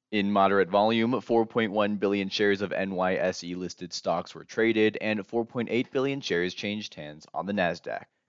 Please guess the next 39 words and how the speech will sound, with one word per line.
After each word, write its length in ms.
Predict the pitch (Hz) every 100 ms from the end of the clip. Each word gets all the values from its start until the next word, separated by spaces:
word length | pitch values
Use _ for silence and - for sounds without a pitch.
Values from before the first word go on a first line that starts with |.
| _
W 400 | 95 85 87 87
T 220 | 82 92
I 100 | 87 87
crude 260 | - 95
oil 260 | 73 92 92
increased 560 | 98 87 - 101 95
forty-seven 680 | - 98 98 92 107 98 92
cents 340 | - 110 101
to 180 | - 113 -
eighty-nine 480 | 107 113 110 107
dollars 380 | 104 101 104 101
and 200 | 90 92
one 220 | 92 113
cent 340 | 135 90 95 -
per 160 | -
barrel. 500 | 80 98 110 78 60 _ _ -
Elsewhere, 440 | 107 113 117 117
the 80 | 110
gold 220 | 98 107
spot 280 | - 110 101
price 300 | 127 110 110
lost 360 | 107 107 107 -
fifteen 500 | 123 120 - 123 117
dollars 380 | 110 110 110
and 120 | 107 101
fifty 360 | 127 131 120
cents 320 | - 104 120
to 160 | - 120
one 260 | 101 110 123
thousand 420 | 104 98 98 104
seven 300 | - 98 98
hundred 380 | 101 95 98 90
ninety-one 600 | 92 92 87 87 101 110
dollars 380 | 95 90 92
and 180 | 76 90
fifty 240 | - 85 90
cents 240 | 90 82
per 160 | - 104
ounce, 400 | 98 110 123 -